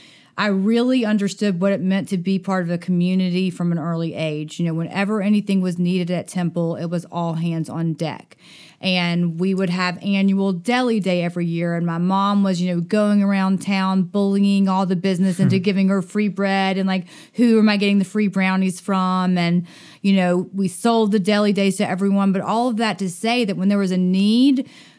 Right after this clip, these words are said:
Speaker 1: you had to have everyone's help involved to make it happen. And so growing up, I just saw how important community was and Jewish community. I certainly felt really supported in terms of being Jewish.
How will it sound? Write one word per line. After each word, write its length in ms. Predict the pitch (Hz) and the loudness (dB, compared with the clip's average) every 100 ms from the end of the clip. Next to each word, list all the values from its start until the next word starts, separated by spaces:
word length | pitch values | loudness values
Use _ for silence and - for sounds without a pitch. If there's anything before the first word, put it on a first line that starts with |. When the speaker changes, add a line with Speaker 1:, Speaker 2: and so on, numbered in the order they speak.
| _ | _
Speaker 1:
you 160 | 190 202 | 0 2
had 360 | 175 208 202 214 | 2 0 0 0
to 80 | 233 | -2
have 220 | 214 180 | -2 -4
everyone's 640 | - 202 202 220 208 196 - | -2 -2 2 2 2 2 -2
help 340 | 180 190 214 | -4 -2 0
involved 460 | 190 185 185 190 180 | 0 0 0 -2 0
to 60 | |
make 200 | 185 180 | -2 -2
it 80 | 165 | -4
happen. 600 | 170 175 190 285 320 330 - - - - | -4 -4 -2 -2 0 -2 -4 -16 -20 0
And 160 | 202 | 0
so 140 | 202 208 | 2 0
growing 480 | 175 196 226 240 226 | 2 2 4 2 2
up, 340 | 202 240 233 | 0 0 0
I 140 | 180 196 | -2 -2
just 280 | 190 190 - | -4 -6 -2
saw 240 | 202 208 | 0 0
how 180 | 202 190 | 0 -2
important 560 | 185 175 214 208 202 | -2 -2 -4 -2 -4
community 600 | - 190 190 254 269 220 | 0 2 4 4 4 2
was 420 | 190 190 185 185 170 | 2 2 0 0 -2
and 320 | 180 190 165 | 0 0 0
Jewish 500 | 165 202 233 190 - | 0 2 2 0 -2
community. 640 | 165 156 151 87 95 190 - - - - - | -6 -6 -8 -10 -8 -10 -10 -20 -20 -12 -4
I 140 | 202 | -4
certainly 1000 | 196 233 226 214 233 226 220 220 226 220 - - _ _ | -4 -2 -2 0 0 2 2 2 0 -2 -10 -20 _ _
felt 340 | 247 233 214 - | 0 0 0 -2
really 360 | 208 247 262 | 0 2 2
supported 840 | 262 202 175 - - 277 311 320 311 | 0 -2 -6 -10 0 2 2 0 2
in 140 | 285 | 2
terms 300 | 247 277 262 | 4 4 2
of 180 | 262 208 | 0 0
being 300 | 254 247 247 | 0 4 2
Jewish. 720 | 190 254 247 240 233 - - | 2 0 0 -2 -6 -8 -12